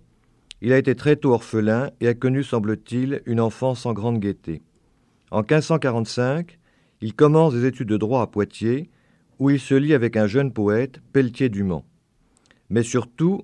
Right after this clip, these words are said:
en quinze cent quarante-sept, il fait la connaissance d'un autre futur poète, Ronsard, qu'il entraîne avec lui pour travailler au collège de Coqueret à Paris, sous la direction de Jean Dorat. C'est le fait important de ses années de jeunesse.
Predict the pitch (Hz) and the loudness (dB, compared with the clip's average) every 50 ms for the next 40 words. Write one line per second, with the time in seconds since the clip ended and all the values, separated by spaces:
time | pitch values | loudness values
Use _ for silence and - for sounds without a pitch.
0 | _ - 113 113 110 - 156 151 143 - 151 147 - 120 107 104 104 104 - - | _ -2 -2 -2 0 0 0 0 0 0 -4 -4 -2 0 0 0 -2 -4 -4 -4
1 | 123 135 156 - _ _ _ _ _ _ _ _ _ _ _ - 104 101 - 151 | -4 -4 -4 -6 _ _ _ _ _ _ _ _ _ _ _ -8 -6 0 4 6
2 | 156 156 151 165 160 160 160 147 - 170 170 156 123 131 131 143 135 113 120 113 | 6 6 6 6 4 4 4 2 2 0 0 2 2 2 0 0 0 -2 -4 -4
3 | 120 131 127 - 139 120 - - 110 110 117 127 139 147 - - - 107 107 120 | -4 -6 -4 -4 -4 -4 -2 0 2 2 4 4 2 0 -4 -8 -10 -4 -2 -2
4 | 120 - - 104 104 104 113 127 143 147 - - _ - - 120 123 127 131 - | -2 -2 -2 -2 -2 0 0 -2 -6 -8 -12 -20 _ -8 -4 0 2 2 2 2
5 | - 143 139 127 107 113 117 117 - 135 156 - - 95 - - 127 113 117 123 | 0 0 0 0 0 0 -2 -4 -4 -8 -6 -6 -8 -10 -6 -4 -2 0 0 0
6 | 131 135 120 95 - 120 117 127 127 113 90 92 85 - 127 127 123 127 - 131 | 2 2 0 0 0 0 0 0 -2 -2 -4 -4 -4 -2 -2 -2 -2 -2 -4 -2
7 | 120 104 87 - 92 90 87 90 107 127 170 - _ _ _ _ - - - - | -2 -2 -2 -2 -6 -8 -6 -8 -10 -10 -12 -16 _ _ _ _ -20 -20 -20 -20
8 | _ _ - - 139 135 135 117 127 127 120 113 - - - 143 156 139 107 107 | _ _ -8 -2 2 2 2 2 2 0 0 0 -2 -4 -4 -2 -2 0 0 -2
9 | 101 82 104 135 135 107 107 104 87 78 80 69 - _ _ _ _ _ _ _ | -2 -2 -2 -2 0 0 -2 -2 -4 -4 -10 -12 -14 _ _ _ _ _ _ _
10 | _ _ _ _ _ _ _ _ _ _ _ _ _ _ - 131 135 147 135 - | _ _ _ _ _ _ _ _ _ _ _ _ _ _ 0 2 4 4 4 4
11 | 147 127 - - 151 151 151 - 135 127 117 - - - 147 156 131 123 117 - | 2 2 2 2 2 0 2 2 0 -2 -2 -2 -2 -2 0 0 0 -2 -4 -4
12 | 113 104 113 117 117 131 131 110 107 92 104 101 95 92 85 82 - - - - | -4 0 0 0 0 0 -2 -2 -2 -2 -2 -2 -2 -2 -6 -8 -12 -18 -20 -20
13 | - | -20